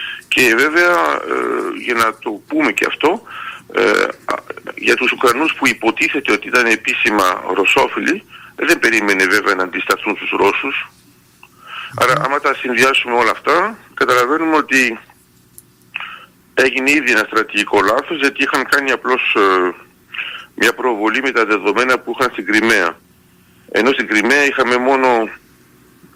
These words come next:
ειδικές δυνάμεις, ε,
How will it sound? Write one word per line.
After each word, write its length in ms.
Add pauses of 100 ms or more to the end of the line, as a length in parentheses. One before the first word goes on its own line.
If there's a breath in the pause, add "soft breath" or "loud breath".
(160)
ειδικές 420
δυνάμεις, 580 (760 loud breath)
ε, 320